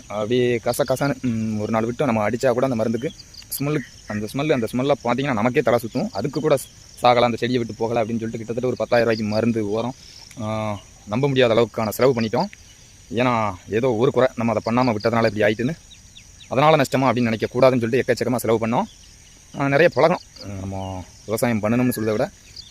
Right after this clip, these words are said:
இந்த வருஷத்துல மாத்திரமே நம்ம கிட்டத்தட்ட நிறைய விவசாயம் பண்ணணும், நிறைய செலவும் பண்ணோம். ஆ, ஏன்னா நம்ம சித்திரை மாசம், இந்த மாசம், இந்த வருஷ இறுதியில தான் சொல்ல முடியும். ஆ, ஏன்னா சித்திரை to சித்திரை நம்ம எவ்வளவு ஆரம்பிச்சோம், எவ்வளவு செலவு பண்ணியிருக்கோங்கிறத இறுதியா சொல்லுவேன். இப்போ இதுல நம்ம நெல் நடவு பண்ணணும்.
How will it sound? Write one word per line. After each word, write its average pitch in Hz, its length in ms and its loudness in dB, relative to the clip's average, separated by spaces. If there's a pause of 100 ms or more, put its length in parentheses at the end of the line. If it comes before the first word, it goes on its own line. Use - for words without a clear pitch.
இந்த 110 200 -2
வருஷத்துல 127 360 -2
மாத்திரமே 147 260 -2
நம்ம 120 100 0
கிட்டத்தட்ட 113 480 0
நிறைய 127 280 4
விவசாயம் 117 340 0
பண்ணணும், 120 280 -2 (520)
நிறைய 107 220 0
செலவும் 117 340 2
பண்ணோம். 123 220 -2 (800)
ஆ, 110 40 -8 (500)
ஏன்னா 104 120 -4
நம்ம 101 80 -4
சித்திரை 123 260 -4
மாசம், 135 200 -2
இந்த 113 120 -4
மாசம், 107 340 -2
இந்த 104 140 -2
வருஷ 120 260 2
இறுதியில 120 340 2
தான் 117 180 -2
சொல்ல 113 120 0
முடியும். 110 260 -4 (420)
ஆ, 110 240 -2
ஏன்னா 110 180 -4
சித்திரை 123 280 -2
to 113 60 -4
சித்திரை 107 240 -4 (120)
நம்ம 98 160 -8
எவ்வளவு 107 300 2
ஆரம்பிச்சோம், 113 320 0
எவ்வளவு 104 140 0
செலவு 117 260 0
பண்ணியிருக்கோங்கிறத 113 400 -2 (380)
இறுதியா 131 340 2
சொல்லுவேன். 117 300 -2 (720)
இப்போ - 200 -6
இதுல 107 120 -4
நம்ம 101 180 -4
நெல் 113 180 -2
நடவு 120 320 2
பண்ணணும். 110 280 -2